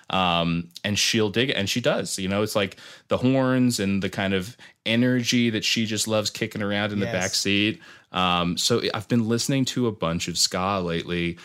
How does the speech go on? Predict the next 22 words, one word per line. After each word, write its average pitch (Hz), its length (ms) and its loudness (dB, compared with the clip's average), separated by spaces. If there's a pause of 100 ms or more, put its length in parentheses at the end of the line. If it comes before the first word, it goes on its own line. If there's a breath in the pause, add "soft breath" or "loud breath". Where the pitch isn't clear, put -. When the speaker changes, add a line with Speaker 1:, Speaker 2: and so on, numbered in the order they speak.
(180 loud breath)
Speaker 1:
Um, 85 380 0
I 98 100 2
was 98 180 0
super, 135 600 -2
super 107 360 0
into 92 200 -4
it. 92 100 -4
Saw 92 260 0
a 90 40 0
lot 95 320 0
of 107 100 0
shows 92 380 0
back 90 320 -4
in 95 80 -4
the 92 80 -4
day. 85 480 0
It - 20 -2
was 92 160 -4
big 107 640 0
Speaker 2:
Mm-hmm. 95 60 -8
Speaker 1:
in, 92 380 0
uh, 87 460 -2